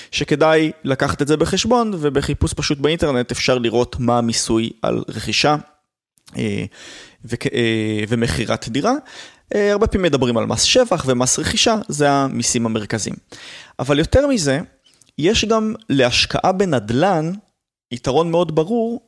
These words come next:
שהוא פטור ממס. בניגוד להשקעות אחרות שבהן אנחנו משלמים עשרים וחמש אחוז על הרווח, על שכר דירה, אם אנחנו קונים דירה ומשכירים אותה למישהו, אנחנו לא צריכים לשלם מס, אלא אם כן שכר הדירה הוא גבוה מחמשת אלפים שקלים בחודש.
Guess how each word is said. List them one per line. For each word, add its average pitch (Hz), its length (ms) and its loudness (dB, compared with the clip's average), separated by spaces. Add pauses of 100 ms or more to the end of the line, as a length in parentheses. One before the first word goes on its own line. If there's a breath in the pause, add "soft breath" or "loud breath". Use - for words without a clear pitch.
(160)
שהוא 135 340 0
פטור 170 360 4
ממס. 127 680 -2
בניגוד 117 420 -2
להשקעות 214 460 0
אחרות 156 480 0
שבהן 120 360 0
אנחנו 147 280 -2
משלמים 131 440 -2
עשרים 156 300 -2
וחמש 147 360 -2
אחוז 143 260 -4
על 131 160 2
הרווח, 160 560 0 (600 loud breath)
על 131 120 -2
שכר - 460 2
דירה, 196 440 2 (200)
אם 131 100 0
אנחנו 117 200 -2
קונים 151 300 2
דירה 151 220 2
ומשכירים 139 640 -2
אותה 269 180 0
למישהו, 127 420 0
אנחנו 131 240 -2
לא 175 120 4
צריכים 185 320 -2
לשלם 117 400 0
מס, 208 340 -2 (320 loud breath)
אלא 190 180 4
אם 180 60 -2
כן 180 180 0
שכר 180 280 0
הדירה 208 260 2
הוא 208 160 2
גבוה 151 300 2
מחמשת 143 580 -2
אלפים 117 300 0
שקלים 107 300 -2
בחודש. - 560 -4